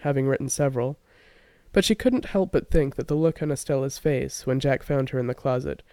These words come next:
was eerily similar to that of the man in the alley. She called up the video from the alley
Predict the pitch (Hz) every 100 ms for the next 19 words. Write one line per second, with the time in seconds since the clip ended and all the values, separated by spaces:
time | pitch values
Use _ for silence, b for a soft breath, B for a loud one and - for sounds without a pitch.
0 | b b - 147 - 175 180 160 143 -
1 | 151 135 127 131 143 139 127 123 135 135
2 | 127 120 117 127 127 120 113 120 - _
3 | _ _ _ _ _ _ - 214 220 214
4 | 196 170 156 160 156 135 - 139 135 131
5 | 117 120